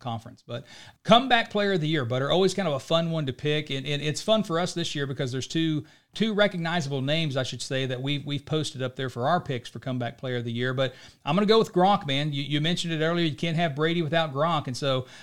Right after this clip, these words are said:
uh, Brady and, uh, and the Bucks were able to coax him out of retirement, get, get him off the, uh, the W W E, uh, circuit, right? I think Gronkowski was the, uh,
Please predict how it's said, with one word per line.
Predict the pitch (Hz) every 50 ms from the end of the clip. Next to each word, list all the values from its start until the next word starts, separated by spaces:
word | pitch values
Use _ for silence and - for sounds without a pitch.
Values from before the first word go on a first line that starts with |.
| - -
uh, | - 135 127 127
Brady | 120 139 147 156 165 165 165 165 160 156
and, | 147 143 135
uh, | 139 139 135
and | 143 143
the | 135 131
Bucks | 123 143 156 156 - -
were | 143 143
able | 143 143
to | 135 123
coax | - - 165 160 151 - -
him | 147
out | 147 147 151 147
of | 131
retirement, | 123 123 - 151 151 160 165 165 147
get, | 139 175 175 143
get | 143 180 202
him | 185 175
off | 180 185 180
the, | - 165 160
uh, | 151
the | 139 135
W | 127 160 175 165 160
W | 156 165 170 151 135
E, | 135 156 180 202 202
uh, | 151 123 113
circuit, | - - 143 127 120 - 127 -
right? | 123 135 147
I | 143
think | 127 156 151 135
Gronkowski | 143 143 139 - 151 143 165 175 - - 139
was | 131 131 127 120 117
the, | 131 131 135 131
uh, | 127 120